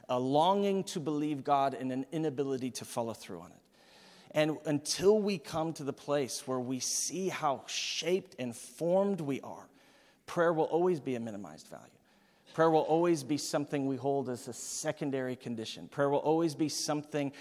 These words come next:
that we're trying to, uh, keep at, at a place because we feel our f-,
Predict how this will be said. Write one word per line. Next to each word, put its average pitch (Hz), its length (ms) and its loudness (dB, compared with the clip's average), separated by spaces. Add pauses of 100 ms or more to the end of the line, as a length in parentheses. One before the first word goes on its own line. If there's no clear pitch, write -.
(240)
that 127 120 -2
we're 139 160 2
trying 139 500 0
to, 135 640 -2
uh, 123 360 -2 (260)
keep 180 360 -4 (340)
at, 147 160 4
at 143 140 2
a 139 40 2
place 170 400 2
because 151 360 -2
we 135 140 -2
feel 185 840 0
our 143 380 2
f-, - 480 -18